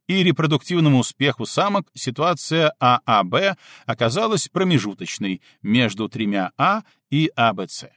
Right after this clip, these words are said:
Ученым, однако, не удалось заметить достоверных различий между поведением братьев и третьего самца.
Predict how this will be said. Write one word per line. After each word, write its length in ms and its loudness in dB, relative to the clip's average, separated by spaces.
Ученым, 500 2
однако, 540 0
не 100 4
удалось 680 2
заметить 760 -2
достоверных 680 0
различий 640 0
между 360 2
поведением 560 0
братьев 640 -4
и 120 -2
третьего 420 -4
самца. 400 -10